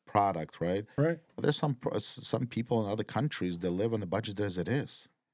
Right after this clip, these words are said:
Speaker 1: and now that's gonna spike.
Speaker 2: Yeah, there's some
Speaker 1: They're
Speaker 2: countries
Speaker 1: gonna
Speaker 2: where
Speaker 1: create some
Speaker 2: people's
Speaker 1: issues.
Speaker 2: daily salary is a loaf of bread.
Speaker 1: That, that's right.
Speaker 2: And,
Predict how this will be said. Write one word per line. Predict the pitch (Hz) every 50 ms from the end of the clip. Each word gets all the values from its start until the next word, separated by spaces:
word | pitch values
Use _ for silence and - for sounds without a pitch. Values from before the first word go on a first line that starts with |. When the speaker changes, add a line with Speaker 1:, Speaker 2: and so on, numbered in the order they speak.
| _ _ _ _ -
Speaker 1:
and | 95 95
now | 104 113 117 104 98
that's | 90 90 110 123 -
gonna | - 127 110 98
spike. | - - - - - 87 120 151 151 - - - _ _ -
Speaker 2:
Yeah, | 135 135 135
there's | 143 165 180 -
some | - 180 190 196 185
Speaker 1:
They're | -
Speaker 2:
countries | - 135 120 - - 131
Speaker 1:
gonna | 156 151 123
Speaker 2:
where | 120 113
Speaker 1:
create | 101 - 143
some | - -
Speaker 2:
people's | - - 123
Speaker 1:
issues. | 113 76 - - - - _ _ _ _ _ _ _ _ -
Speaker 2:
daily | 139 139 147 139 135 127 117
salary | 117 - 131 135 143 135 120 113 113 117
is | 117 131 127 117
a | 107
loaf | 107 104 101 -
of | 101 92
bread. | 101 92 78 73 - _ _ _ _ -
Speaker 1:
That, | - 78 - - _ _ -
that's | 85 80 - -
right. | 98 120 147 - - - _ _ _ _ _ _ _ _ _ -
Speaker 2:
And, | 120 117 127